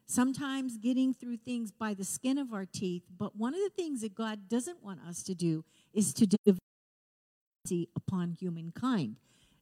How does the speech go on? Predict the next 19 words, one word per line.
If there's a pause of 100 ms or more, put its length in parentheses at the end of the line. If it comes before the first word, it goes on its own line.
(260)
We
have (100)
Esau, (160)
we
have
Jacob. (360)
They
were
twins. (240)
Both
of
them (100)
were
in (680)
Rebekah's (840)
womb, (420)
and
they
even,